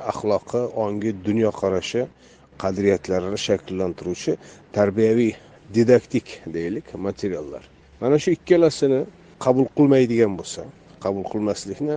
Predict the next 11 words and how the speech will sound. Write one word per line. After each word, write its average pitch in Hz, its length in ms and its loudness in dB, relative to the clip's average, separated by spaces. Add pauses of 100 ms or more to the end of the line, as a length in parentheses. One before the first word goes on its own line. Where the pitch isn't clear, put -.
bu 101 160 -6
joyda 98 300 -2
ikki - 340 -10
kalima 98 400 0
bilan 113 200 -2
aytilyapti. 110 600 -6 (560)
Kazzaba 110 540 2 (380)
va 110 260 0
tavalla. 95 560 2 (920)
Allohning 98 500 -2
qonuniyatlarini 90 920 -2